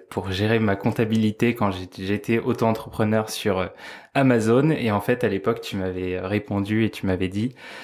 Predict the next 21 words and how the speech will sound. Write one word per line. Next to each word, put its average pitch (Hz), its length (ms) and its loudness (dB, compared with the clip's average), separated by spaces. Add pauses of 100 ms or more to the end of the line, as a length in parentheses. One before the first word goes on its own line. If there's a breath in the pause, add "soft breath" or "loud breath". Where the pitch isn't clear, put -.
(140 loud breath)
euh, 98 280 2
que - 180 0
vous 107 300 2
étiez 98 240 0
pas, 120 380 2
euh, 98 280 2
spécialisé 104 640 0
sur 104 220 -2
cette 98 180 -4
verticale. 139 460 0
Mais 123 100 2
c'est 123 160 -2
comme 110 180 2
ça 135 140 2
que 127 60 2
j'ai 104 100 -2
découvert 104 400 0
Freebie 120 560 -2
et 104 180 -6
c'est - 140 -4
un 95 320 0